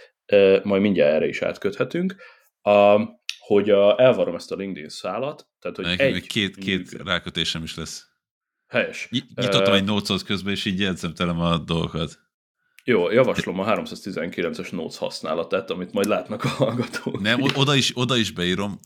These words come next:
Speaker 2: különben a témákat, de ez így most külön, mert ki tudja, hogy meddig jutunk el. Most szólok mindenkinek,
Speaker 1: Jó.
Speaker 2: hogy ez a
Speaker 1: Oké.
Speaker 2: kevés témás brótok nagyon átvitt értelmű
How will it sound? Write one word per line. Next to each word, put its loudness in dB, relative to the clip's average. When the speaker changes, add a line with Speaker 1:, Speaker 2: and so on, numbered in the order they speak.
Speaker 2:
különben -2
a -2
témákat, 0
de 0
ez 2
így 2
most -2
külön, 0
mert -2
ki -2
tudja, 0
hogy 0
meddig 2
jutunk -2
el. 2
Most 0
szólok 2
mindenkinek, 4
Speaker 1:
Jó. -2
Speaker 2:
hogy -2
ez -2
a -2
Speaker 1:
Oké. -4
Speaker 2:
kevés 2
témás 0
brótok -2
nagyon 0
átvitt -6
értelmű -2